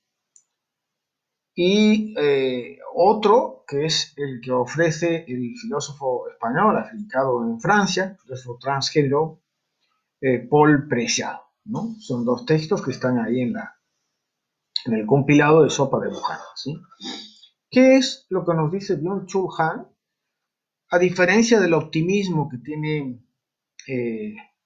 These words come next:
pues, por ejemplo, eh, Zizek, ¿sí? Que cree que este virus va a desatar un virus de solidaridad anticapitalista y, por lo tanto, va a ser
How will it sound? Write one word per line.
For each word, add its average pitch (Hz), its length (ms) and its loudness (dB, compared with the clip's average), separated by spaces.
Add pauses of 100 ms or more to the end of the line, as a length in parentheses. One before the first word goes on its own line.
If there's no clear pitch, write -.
(240)
pues, 123 160 -8
por 117 240 -6
ejemplo, 151 640 2 (520)
eh, 104 880 -10
Zizek, - 720 -2
¿sí? 226 400 -6
Que 120 140 -6
cree 131 380 4
que 131 240 0
este 135 240 0
virus 143 360 2
va 135 100 4
a - 20 2
desatar 135 480 0
un 127 200 0
virus 135 440 -2
de 139 420 -4 (1120)
solidaridad 131 960 4
anticapitalista 135 1160 2
y, 131 60 -20
por 127 180 -6
lo 123 120 0
tanto, 147 600 0 (280)
va 143 100 2
a - 20 0
ser 151 340 0